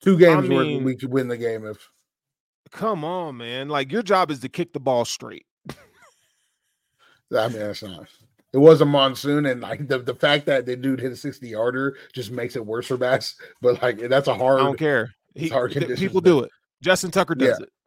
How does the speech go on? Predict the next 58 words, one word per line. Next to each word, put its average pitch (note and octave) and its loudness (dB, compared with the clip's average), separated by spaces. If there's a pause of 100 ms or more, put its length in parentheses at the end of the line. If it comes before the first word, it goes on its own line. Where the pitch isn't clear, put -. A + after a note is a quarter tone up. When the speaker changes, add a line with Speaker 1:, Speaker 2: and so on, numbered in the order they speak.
(240)
Speaker 1:
He D3+ 2
did D3 4
it. B2 -2
The, B2+ 0
I A2+ -2
mean, B2 -4
the A#2+ 2
dude B2+ -2
Elliott B2+ 2
did A2+ -8
it, G#2+ -6
and G#2+ -12
that's, A2 -12
I A2 -8
mean, A#2+ -4
it's A2 -2
Speaker 2:
Elliott, G2 2
Speaker 1:
a - -18
league A#2 -8
kick. G2 -14 (720)
Speaker 2:
it, D#3 -14
come F3+ -6
on, B2 -8
man. B2 -12 (200)
Speaker 1:
That's B2+ -2
Speaker 2:
Like, - -4
Speaker 1:
an B2+ -4
Speaker 2:
they, B2 -2
Speaker 1:
elite - 0
Speaker 2:
they're - 4
Speaker 1:
kick. A2+ -6
Speaker 2:
pay-, G#3+ 2
they're F#3 2
paying B3 4
you. A#2 -4 (140)
Like, D3+ -2
like, D3+ -2 (580)
he D#3 -8
just F#3 -2
got D#3+ 2
the E3+ -2
bag. C3 0 (240)
I'ma C3+ -2
Speaker 1:
Yeah. D3 0
Speaker 2:
need C#3 -4
him C3+ -4
to B2+ -6
show B2+ -2
up C3+ 0
and C3+ -4
do B2+ -2
his C3 -6
job. F3 0
That's C3 -6
all D#3+ 0
I'm A#3 -2
Speaker 1:
Yeah. C4 -4
Speaker 2:
saying. C4 -4